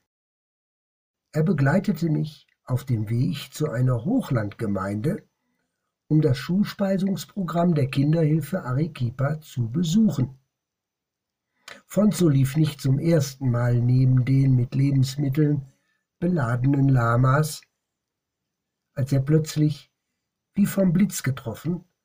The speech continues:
auf dem Pfad zusammensackte. „Was soll ich meinen Kindern sagen,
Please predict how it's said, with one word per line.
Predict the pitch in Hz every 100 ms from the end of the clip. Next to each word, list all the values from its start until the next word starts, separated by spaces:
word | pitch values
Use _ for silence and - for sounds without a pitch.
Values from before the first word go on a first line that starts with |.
| _ _ _ _
auf | - 117
dem | - 113
Pfad | 101 135 135 143 - - _
zusammensackte. | 202 160 123 113 98 95 - - - _ _ _ _ _ _ _ _ _ _ _ _ _ _ _ _ _ _ _ _ _ _ _ _ _ _ _ _
„Was | - 113 131 - -
soll | 123 127 135
ich | - 123 -
meinen | 131 127 135
Kindern | 135 202 247 190 120
sagen, | 117 110 107 104 104